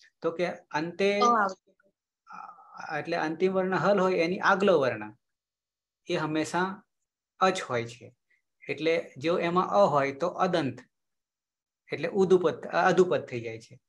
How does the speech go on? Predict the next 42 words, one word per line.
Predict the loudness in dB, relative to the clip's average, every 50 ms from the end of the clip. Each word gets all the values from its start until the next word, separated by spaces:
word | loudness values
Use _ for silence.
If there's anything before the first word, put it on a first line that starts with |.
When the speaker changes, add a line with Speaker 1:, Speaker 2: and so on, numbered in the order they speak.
| _ _ _ _ _ -4
Speaker 1:
ઈ | -2 0
હોય | 0 2 0 0 0
તો | 0 -2 -2 -2 -6 -14 _ _ _
ઈદુપદ | -4 -2 2 4 4 4 4 2 0 0 -2
થઈ | -8 -8 -6 -4
જાય | -4 -4 -6 -8
છે, | -12 -16 -18 -20 _
ઉ | -2 2 2 2
હોય | 2 2 -2 -4
તો | -4 -6 -6 0
ઉદુપદ | 2 2 4 4 4 4 2 2 0 0
થઈ | -6 -6 -6 -6
જાય | -4 -6 -8 -10
છે. | -12 -16 -20 -20 _ _ _ _ _ _ _ -4
કામ? | -2 0 0 -2 -4 -8 _ _
તો | -10 -10 -4
કે | -4 -2
ઉપધામાં | -2 -2 -4 -4 0 2 2 4 6 6 6 4 4
અ | 4 2 0 0
છે, | 0 -2 -4 -4 -4 -4 -12 -18 -20 _
ઉપધામાં | -12 -12 -10 -10 -6 -4 -2 -2 0 0 0 -2 -2 -2
ઈ | -2 -2 -2 -2
છે, | -2 -2 -2 -2 -2 -4 -12 -20 _ _
ઉપધામાં | -14 -10 -10 -8 -8 -8 -8 -4 -4 -6 -6 -6 -10
ઉ | -4 -2 0 0
છે | 0 -2 -4 -8 -8 -10 -12 -18 _
વગેરે | -8 -6 -4 -4 -4 -6 -6
વગેરે. | -8 -12 -14 -16 -16 -18 -18 -20 _ _ _ _ _ _ _ _ _ _ _ _ _ _ -6 -4
તો | -4 -2
એ | -2 -2 -4 -4 -4 -4
આપણે, | -4 -4 -4 -2 -4 -10 -8
એ | -4 -2 -2
પણ | 0 0 -2 -4
કેવો? | 0 0 2 2 2
લઘુ | 2 2 0 0 0 0 -2
હોવો | -2 -2 -6 -8 -10
જોઈએ. | -12 _ -18 -18 -18 -18 _ _ _ _ _ _ _ _ _ _ _ _ _ _ _ -12
તો | -10
હવે | -6 -2 0 0 0
પુગંત | 0 -4 -2 0 0 0 2 2
લઘુપદસ્ય | 2 2 0 0 0 0 0 0 0 0 0 -2 -2 0 -2 0
ચ | 0